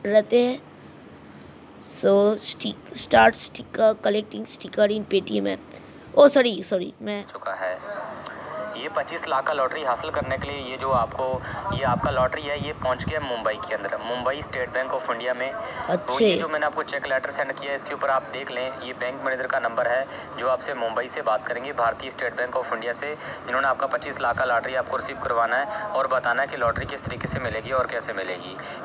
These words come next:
Speaker 2: ये bank वाले का number आपको send कर दिया है, इस number को आपने WhatsApp में ऐड करना है, save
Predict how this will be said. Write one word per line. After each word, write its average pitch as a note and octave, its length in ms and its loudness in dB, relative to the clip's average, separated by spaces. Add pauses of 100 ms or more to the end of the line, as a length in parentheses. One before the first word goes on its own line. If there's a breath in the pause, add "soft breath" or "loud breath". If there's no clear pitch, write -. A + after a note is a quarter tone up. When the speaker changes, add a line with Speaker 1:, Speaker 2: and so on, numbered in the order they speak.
Speaker 2:
ये B2 60 -8
bank C3 280 -2
वाले D3 180 4
का D3 80 -2
number C3 220 2
आपको C3+ 240 2
send B2+ 220 0
कर B2 160 0
दिया B2 220 -2
है, C#3 100 -2
इस C3+ 140 -6
number C#3 200 2
को C#3+ 120 0
आपने C3 220 4
WhatsApp B2+ 420 2
में C3+ 140 -4
ऐड B2+ 260 0
करना B2+ 240 0
है, B2+ 60 2
save B2 240 -6